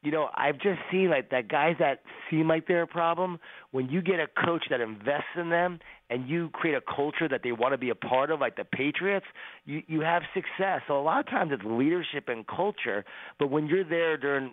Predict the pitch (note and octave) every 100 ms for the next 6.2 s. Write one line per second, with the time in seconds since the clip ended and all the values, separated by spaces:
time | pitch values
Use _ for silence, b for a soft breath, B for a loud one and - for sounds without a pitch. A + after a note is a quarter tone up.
0 | - - D#3 D#3 C#3+ D#3 D3 D3 C#3+ C#3+
1 | C#3 G#2+ - - D3 C3+ D3 D3 C#3 A#2+
2 | G#2 B2 C3+ - D#3+ C#3 A#2 C3 B2 -
3 | C#3+ C3 C3 D#3 D3 B B B - -
4 | - E3 C#3 C#3+ C#3+ C#3 - D#3+ D#3 C#3+
5 | D3+ C#3 A2 B2 - B2+ - D3+ D3 C3+
6 | C#3+ E3